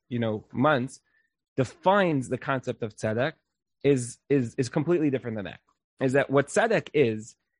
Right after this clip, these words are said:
is that a person, and we know this, I mean, this is Aleph Beis, is that a person is comprised of a guf and a neshama. And the guf, the nefesh habahami, the,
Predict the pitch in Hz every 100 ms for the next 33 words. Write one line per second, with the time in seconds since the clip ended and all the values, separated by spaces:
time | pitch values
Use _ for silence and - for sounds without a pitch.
0 | _ _ - 147 143 135 - 240 226 175
1 | 139 147 147 135 151 156 170 170 110 113
2 | - _ _ _ - 123 123 139 127 -
3 | 147 165 - 110 107 113 135 143 - 220
4 | 170 147 - 135 139 151 127 123 117 139
5 | 185 208 _ _ - 131 135 131 131 104
6 | 80 _ _ _ _ _ _ _ - 143
7 | 147 135 123 220 151 - 151 156 220 220
8 | 185 165 - - 135 120 - 151 117 104
9 | - - 123 123 120